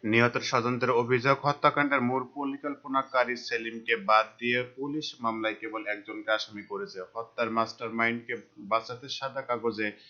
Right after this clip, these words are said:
বাদীর স্বাক্ষর নেওয়া হয়। এ ঘটনার প্রতিবাদে রোববার সকালে এলাকাবাসী থানা ঘেরাও করে ও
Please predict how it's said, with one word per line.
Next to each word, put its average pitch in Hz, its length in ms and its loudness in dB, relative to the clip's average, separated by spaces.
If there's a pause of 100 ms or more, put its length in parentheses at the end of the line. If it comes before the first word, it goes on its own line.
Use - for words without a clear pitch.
(240)
বাদীর 113 400 6
স্বাক্ষর - 480 -2
নেওয়া 101 280 2
হয়। 95 320 -2 (680)
এ 127 120 8
ঘটনার 139 380 0
প্রতিবাদে 151 580 2
রোববার 113 380 2
সকালে 110 560 -6
এলাকাবাসী 107 720 -2
থানা 101 300 -12
ঘেরাও 104 400 -8
করে 113 280 2
ও 95 140 -4